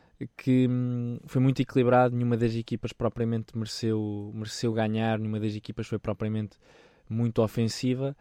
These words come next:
A verdade é que o Arouca foi mais eficaz e aproveitou um erro clamoroso do guarda-redes da Académica, do Mica, logo no início do jogo. Isso acabou por ditar, hum, o resto da partida. A partir do momento é que a,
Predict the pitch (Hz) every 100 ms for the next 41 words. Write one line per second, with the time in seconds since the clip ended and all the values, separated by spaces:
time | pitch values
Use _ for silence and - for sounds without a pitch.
0 | _ _ _ - 120 123 131 131 131 139
1 | 131 127 131 135 127 127 127 - 123 -
2 | 131 139 143 - - 131 123 113 107 104
3 | 110 107 107 104 101 104 98 - - 104
4 | 104 107 104 98 101 107 107 101 101 101
5 | 107 101 110 104 107 110 107 107 107 -
6 | 110 - - - _ - 104 113 107 113
7 | 113 - 120 113 123 123 120 - - -
8 | 98 98 107 98 98 - 92 - _ _
9 | _ _ 82 90 90 - - 95 98 -
10 | 101 - 101 98 92 - 98 101 104 104
11 | 101 107 - - 110 107 107 107 104 104
12 | 101 104